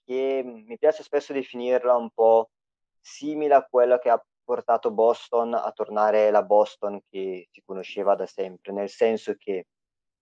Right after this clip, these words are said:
mm, Boston a un certo punto ha deciso di vendere i suoi big three all'epoca, no? Rondo, Garnett, Paul Pierce,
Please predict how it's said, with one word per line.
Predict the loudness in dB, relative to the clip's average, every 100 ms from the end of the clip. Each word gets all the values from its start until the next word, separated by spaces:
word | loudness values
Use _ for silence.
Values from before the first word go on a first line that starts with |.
| _ -18
mm, | -18 -20 -4
Boston | 4 4 4 -2 -4 -2
a | -4 -4 _ _ -10 -8
un | -4
certo | -4 -4 -8
punto | -8 -8 -4 0 2 2
ha | -2 -6
deciso | -8 -12 -10
di | -8 -2
vendere | -2 -2 -6
i |
suoi | -6 -6
big | -8 -10 -14
three | -12 -8
all'epoca, | -8 -10 -12 -12 -6
no? | 0 0 0 _ _ _ _
Rondo, | -2 0 -2 0 2 4 2
Garnett, | 0 -2 -2 -2 -4 0 4 4 2 -2 _ -10
Paul | -10
Pierce, | -8 -6 -4 -6 -2 4 4 2